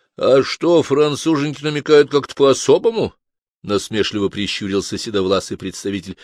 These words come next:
Рособоронэкспорта. — Ну, в общем, да. Если у русской женщины, например,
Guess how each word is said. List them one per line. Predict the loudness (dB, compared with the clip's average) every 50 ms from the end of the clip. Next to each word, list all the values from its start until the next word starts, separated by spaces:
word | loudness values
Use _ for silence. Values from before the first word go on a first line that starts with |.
| -20 -16 _
Рособоронэкспорта. — | 0 2 4 4 4 2 0 -6 -8 -4 -2 -2 -2 -2 -4 -6 -8 -8 -8 -8 -10 -14 -14 -12 -12 -14 -16 _ _ _ _ _ _ _ _ _ -12
Ну, | -8 -6 -2 -2 0 2 2
в |
общем, | 0 0 -2 -4 -6 -6 -8 -8 -8 -6
да. | -4 -4 -4 -4 -6 _ _ _ _ _ _ _ _ _ _ _ _ _ _ _ _ _ _ _ _ _ _ _ -6
Если | -4 -4 -4 -2 0 0
у | 2 2 4
русской | 2 2 2 0 -2 -4 -2 -2 0
женщины, | 2 4 4 2 2 0 -2 -4 -4 -2 -2 -2 -2
например, | -2 -4 -4 -2 0 0 0 -2